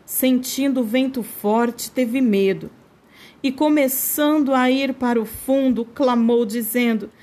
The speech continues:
"Senhor, salva-me!" E logo Jesus, estendendo a mão, segurou-o e disse: "Homem de pequena fé, por que duvidastes?"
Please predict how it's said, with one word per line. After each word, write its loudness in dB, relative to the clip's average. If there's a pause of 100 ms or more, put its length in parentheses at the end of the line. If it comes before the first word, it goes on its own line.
(140)
"Senhor, 2 (200)
salva-me!" 0 (440)
E 2
logo 2
Jesus, -2
estendendo 0
a 2
mão, 0 (280)
segurou-o 2
e 2
disse: -4 (560)
"Homem 2 (260)
de -10
pequena -2
fé, -2 (580)
por 0
que 0
duvidastes?" -2